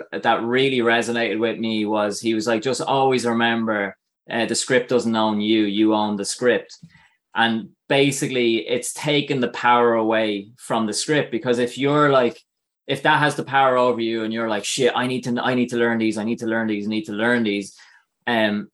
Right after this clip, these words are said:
you're, you're retraining your brain to be like, you can read it and you can be like, "I already know this." Like,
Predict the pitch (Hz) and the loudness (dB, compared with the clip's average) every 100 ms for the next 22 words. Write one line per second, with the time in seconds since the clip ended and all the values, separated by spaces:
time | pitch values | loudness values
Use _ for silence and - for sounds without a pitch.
0 | _ - 120 117 110 117 113 131 127 143 | _ -2 2 2 2 -2 0 -2 -2 0
1 | 127 117 110 104 110 110 107 - 107 104 | 0 2 0 0 0 0 -2 -4 -4 -2
2 | 104 120 120 117 107 110 107 104 - - | -2 -2 -4 -2 0 0 0 -2 -6 -4
3 | 107 101 101 - 117 107 113 110 107 101 | -2 -2 -6 -6 -4 -2 -2 0 0 -2
4 | - - 131 131 120 107 101 110 110 95 | -4 -2 2 4 2 2 -2 -4 -2 -4
5 | 90 - - _ _ _ 107 101 - | -6 -12 -14 _ _ _ -4 -4 -6